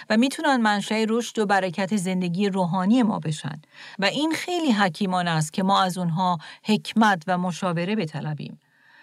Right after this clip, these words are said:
اما من و شما باید به خاطر داشته باشیم که ما نمی‌تونیم انتظار داشته باشیم که در نهایت اونها و یا هر منبع انسانی دیگه‌ای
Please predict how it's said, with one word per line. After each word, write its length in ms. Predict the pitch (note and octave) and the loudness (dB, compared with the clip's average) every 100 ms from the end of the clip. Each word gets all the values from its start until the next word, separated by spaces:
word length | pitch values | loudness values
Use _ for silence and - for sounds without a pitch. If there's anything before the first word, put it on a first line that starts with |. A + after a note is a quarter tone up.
| - _ | -20 _
اما 200 | A#3 D4+ | -2 0
من 220 | E4 C4+ | 2 2
و 40 | A#3 | 2
شما 300 | - A3 B3+ | 2 2 4
باید 320 | A#3+ A#3 B3+ | 4 2 2
به 80 | G#3+ | 0
خاطر 440 | D3+ F3+ D#3+ A#3 | 0 -2 0 0
داشته 400 | B3+ F#3 D#3 - | 0 -2 -4 -6
باشیم 400 | D#3 D#3 - D#3 - _ - - | -6 -6 -6 -8 -10 _ -20 -20
که 100 | - | -2
ما 180 | B3 C#4+ E4 | 2 2 2
نمی‌تونیم 560 | F4 F4+ D#4+ A#3+ G#3+ | -2 -2 -2 0 2
انتظار 480 | G3 F#3+ G3+ E3+ F#3 | 2 2 2 2 2
داشته 300 | E3+ D#3+ F#3 | 2 -4 -4
باشیم 360 | E3+ D#3+ F3+ F3 | -4 -4 -4 -4
که 100 | F#3 | 0
در 240 | F#3+ F3+ | 2 2
نهایت 440 | F3+ F#3 F#3+ G#3+ G#3 | 0 -2 0 0 0
اونها 640 | G#3+ G3+ F3+ B3 B3 F3 - - - | 0 0 2 2 2 2 -4 -14 -8
و 100 | G3+ | -2
یا 180 | G#3 A3 | 2 2
هر 220 | G3 G#3+ | 2 0
منبع 460 | G3 G3+ G3 G#3 G#3+ | 2 0 0 0 0
انسانی 580 | G3+ G3 - G3+ F#3+ G3+ | 0 -4 -2 -2 0 0
دیگه‌ای 680 | F#3+ G3 F#3+ C#4+ D4+ G3+ E3+ | 0 -2 -2 0 2 0 -2